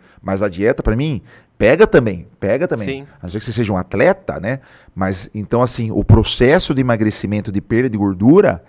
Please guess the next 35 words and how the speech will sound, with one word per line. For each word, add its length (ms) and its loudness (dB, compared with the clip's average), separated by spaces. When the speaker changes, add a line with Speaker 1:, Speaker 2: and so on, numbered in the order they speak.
Speaker 1:
é 80 2
simples, 640 0
é 80 0
matemática. 800 -2
Speaker 2:
Uhum. 60 -18
Speaker 1:
Gastei 560 2
mais, 520 0
consumi 640 -4
menos, 540 -4
faço 400 -2
hit 300 -2
pra 140 4
gastar 360 0
mais 220 -2
gordura. 720 4
Nossa, 320 -2
vou 80 4
emagrecer. 500 -2
Mas 240 -4
não 80 -4
é 40 -6
fácil. 340 -10
Speaker 2:
Sim, 260 -10
eu 380 -2
Speaker 1:
Não 80 0
é 20 -4
fácil 280 -2
manter. 360 -2
Speaker 2:
É, 120 -2
é, 300 -6
é, 20 -6
acho 220 -8
que 80 -6
é 80 0
a, 60 -6